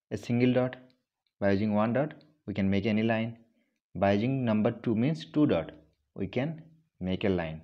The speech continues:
If we join the two dots, that becomes a line. By using three dots, we can make a line also.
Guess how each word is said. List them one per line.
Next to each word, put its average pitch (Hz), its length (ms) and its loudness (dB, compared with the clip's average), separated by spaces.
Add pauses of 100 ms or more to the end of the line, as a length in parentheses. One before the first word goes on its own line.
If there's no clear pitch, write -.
(140)
If 104 100 -6
we 104 80 0
join 101 280 0
the 120 80 2
two 123 160 0
dots, 123 260 0 (760)
that 92 160 -2
becomes 95 360 -4
a 170 160 -2 (500)
line. 82 380 -2 (920)
By 107 100 2
using 113 220 0
three 131 180 2
dots, 127 320 2 (460)
we 98 100 -4
can 104 160 0
make 107 160 2
a 120 60 4
line 104 200 2
also. 117 380 -4